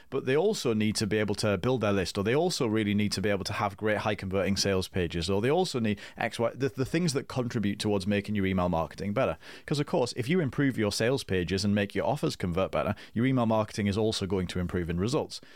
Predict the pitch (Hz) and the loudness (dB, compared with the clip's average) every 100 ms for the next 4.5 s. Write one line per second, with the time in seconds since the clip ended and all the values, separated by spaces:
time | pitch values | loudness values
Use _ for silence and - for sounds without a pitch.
0 | - - 170 - 139 147 127 120 110 113 | -14 -2 0 0 -2 0 0 2 2 2
1 | 107 104 104 107 98 95 101 110 104 92 | 4 2 0 -2 -2 -2 0 0 0 -2
2 | 101 107 104 92 95 156 123 104 - - | -2 0 -2 -2 0 2 0 -2 -10 -4
3 | 117 113 123 120 117 147 160 - 110 95 | -4 0 2 2 2 0 0 0 -2 0
4 | 104 98 104 104 | 0 2 2 0